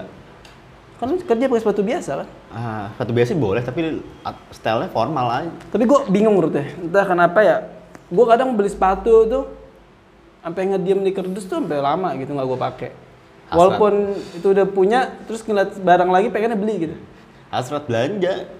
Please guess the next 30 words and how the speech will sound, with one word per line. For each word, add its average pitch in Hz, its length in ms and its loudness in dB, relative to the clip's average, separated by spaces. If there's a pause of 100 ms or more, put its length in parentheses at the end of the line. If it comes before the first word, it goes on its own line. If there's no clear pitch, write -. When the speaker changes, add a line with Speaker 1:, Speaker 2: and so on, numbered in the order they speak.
Speaker 2:
ngebendaan 120 680 0
aja. 359 280 -4 (440)
Speaker 1:
Tapi 196 200 -6 (120)
Speaker 2:
Itu 143 200 -4
maksudnya 139 240 0
kayak 113 420 6
sneakers 123 560 -2
gitu, 117 260 -6
gue 139 260 0
udah 104 480 -2 (480)
nggak 104 500 -4
ini 143 160 -4
sih. 208 160 -8 (720)
Speaker 1:
Ini - 60 -16
Speaker 2:
Udah - 100 4
Speaker 1:
nggak 160 160 4
Speaker 2:
bukan 143 80 4
Speaker 1:
punya, 143 200 0
punya 139 200 -4
istri 135 220 -4
ya, 151 100 2
Rut, 143 140 -4
ya? 139 100 -6 (340)
Speaker 2:
Mungkin 190 400 -2
ya 87 140 -8
penyebabnya. 110 560 -6
Jadi 123 180 -2
kayak 107 280 0
Speaker 1:
Ah, 139 260 -10 (440)
udah 135 140 -6